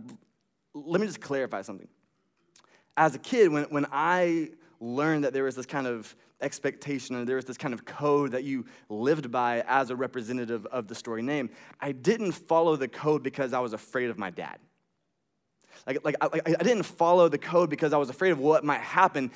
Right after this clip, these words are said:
if I didn't follow the code. No, I honored the code because I had a love for my father. I had an understanding that, hey, I,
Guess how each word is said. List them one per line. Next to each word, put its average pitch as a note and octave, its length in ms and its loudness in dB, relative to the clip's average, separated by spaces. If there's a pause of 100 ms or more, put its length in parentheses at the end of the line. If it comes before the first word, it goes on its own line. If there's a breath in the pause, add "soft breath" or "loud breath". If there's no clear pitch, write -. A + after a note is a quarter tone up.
(160 loud breath)
if C#3+ 100 0
I D3+ 120 6
didn't C#3+ 320 0
follow C3 200 0
the A#2+ 120 -8
code. C3+ 240 -2 (180 loud breath)
No, C#3 320 0
I F#3+ 340 4 (260 loud breath)
honored E3+ 340 4
the C3 80 -2
code A3+ 340 6
because D3+ 240 2
I D#3+ 60 4
had E3 200 4
a C3+ 60 2
love B2+ 460 2
for C#3 120 -6
my G#2 160 -6
father. - 340 -14 (680 loud breath)
I - 100 0
had G#3+ 200 6
an D3 140 4
understanding D#3+ 680 0
that, C#3 120 -2
hey, E3 200 4
I, D#3+ 180 4